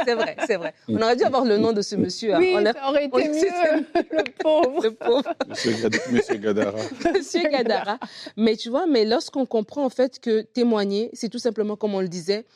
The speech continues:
Speaker 1: euh, oui, de donner la gloire à Dieu, mais que c'est important de faire un partenariat avec le Saint-Esprit, en fait.
Speaker 3: Mhm.
Speaker 1: Parce que lorsqu'on fait le partenariat avec le Saint-Esprit, on dit, on comprend la valeur du témoignage, on comprend que c'est important. Ben, Saint-Esprit, mets les mots dans ma bouche. Saint-Esprit, ouvre mes yeux.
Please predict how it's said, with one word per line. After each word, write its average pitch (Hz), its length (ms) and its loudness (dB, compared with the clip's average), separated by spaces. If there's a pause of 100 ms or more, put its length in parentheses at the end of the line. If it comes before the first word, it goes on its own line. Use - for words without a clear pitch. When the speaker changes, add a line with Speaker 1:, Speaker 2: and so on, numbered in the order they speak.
(200)
Speaker 1:
euh, 180 200 2
oui, 202 340 0
de 180 160 0
donner 190 260 0
la 190 140 0
gloire 185 200 -2
à 175 80 0
Dieu, 202 140 0
mais 240 120 4
que 226 120 -4
c'est 240 100 0
important 220 360 -2
de 247 100 2
faire 226 160 -4
un 220 60 -8
partenariat 202 520 -4
avec 202 180 -6
le 185 60 -10
Saint-Esprit, 175 500 -10
en 214 100 -6
fait. 220 160 -8
Speaker 3:
Mhm. 214 420 -8
Speaker 1:
Parce 190 160 -2
que - 60 2
lorsqu'on 294 260 2
fait 254 120 2
le 240 100 0
partenariat 202 440 -6
avec 220 120 -4
le 208 80 -6
Saint-Esprit, 196 460 -6
on 220 100 2
dit, 208 180 -6 (220)
on 190 100 0
comprend 226 360 0
la 269 140 2
valeur 208 440 2
du 185 180 -6
témoignage, 190 560 -4
on 185 80 -8
comprend 202 320 -6
que 220 100 -6
c'est 208 140 -8
important. 185 420 -14 (320)
Ben, 202 120 2
Saint-Esprit, 311 400 0
mets 285 160 4
les 269 80 4
mots 233 160 2
dans 214 100 -2
ma 185 140 -6
bouche. 160 240 -14 (260)
Saint-Esprit, 269 440 0
ouvre 302 280 2
mes 220 140 2
yeux. 185 240 -4